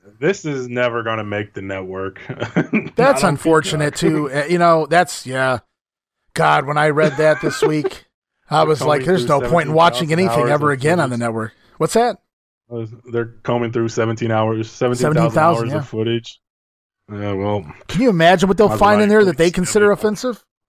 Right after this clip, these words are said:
Speaker 2: Ugh.
Speaker 1: <laughs> You might as well not even put E C W on there.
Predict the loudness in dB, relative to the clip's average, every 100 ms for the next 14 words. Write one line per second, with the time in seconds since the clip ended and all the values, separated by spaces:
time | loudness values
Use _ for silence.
0 | -10 -6 -6 -10 _ _ _ _ _ _
1 | -2 -2 -4 -8 -6 -6 -6 -2 -2 0
2 | -2 0 -2 0 0 -2 -2 -8 -4 -4
3 | -4 -4 0 0 0 -2 -6